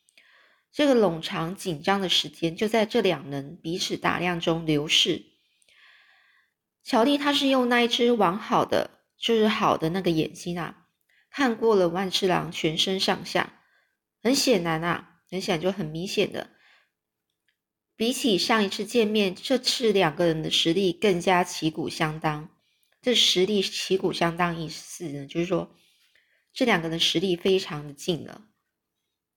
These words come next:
万次郎的优势是年轻人的敏捷跟体力，可以抓住乔丽，把她落下，就打下来，把她，把她压下去哦，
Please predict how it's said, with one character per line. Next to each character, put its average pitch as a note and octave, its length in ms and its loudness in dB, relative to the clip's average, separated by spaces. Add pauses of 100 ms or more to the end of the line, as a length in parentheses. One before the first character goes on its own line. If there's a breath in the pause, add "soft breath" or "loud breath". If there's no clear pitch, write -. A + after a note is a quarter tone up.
(1120)
万 C4 180 0
次 C4 160 2
郎 A3 140 4
的 F#3+ 80 4
优 A#3 240 4
势 A3 340 2
是 G#3+ 220 2
年 F#3 200 2
轻 A#3+ 240 0
人 F#3 200 2
的 F3 160 2
敏 D#3+ 260 -4
捷 D3+ 300 0
跟 F3+ 180 0
体 - 220 -12
力， - 360 -8 (540)
可 - 80 0
以 A#3+ 100 4
抓 A3 280 2
住 G#3+ 180 2
乔 E3 300 -4
丽， G3+ 280 0
把 C#3+ 160 0
她 E3+ 200 0
落 F#3 220 2
下， - 460 -4 (1600 soft breath)
就 G3+ 140 2
打 D#3+ 280 2
下 D#3+ 200 2
来， C#3+ 100 0
把 - 160 -8
她， F3 420 -2
把 D#3 140 2
她 E3+ 240 0
压 E3 180 4
下 - 200 -6
去 - 220 -10
哦， G3 120 -16